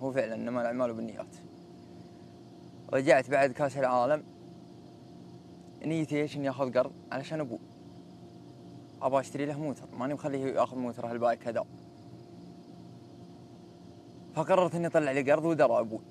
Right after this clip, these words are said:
يوم درى هو يجيني ويحلف علي. قال: "والله العظيم ما تطلع قرض".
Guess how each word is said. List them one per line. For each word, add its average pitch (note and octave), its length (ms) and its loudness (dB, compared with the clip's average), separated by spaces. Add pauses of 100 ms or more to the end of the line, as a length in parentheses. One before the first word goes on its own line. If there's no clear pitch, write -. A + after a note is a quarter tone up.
(180)
يوم D#3 240 4
درى D3 340 8
هو D3 100 0
يجيني C#3+ 260 0
ويحلف C#3 300 2
علي. A2 160 -2 (560)
قال: A#2+ 80 4
"والله B2 260 4
العظيم A#2+ 320 0
ما A#2 60 -2
تطلع A2+ 240 -2
قرض". - 200 -8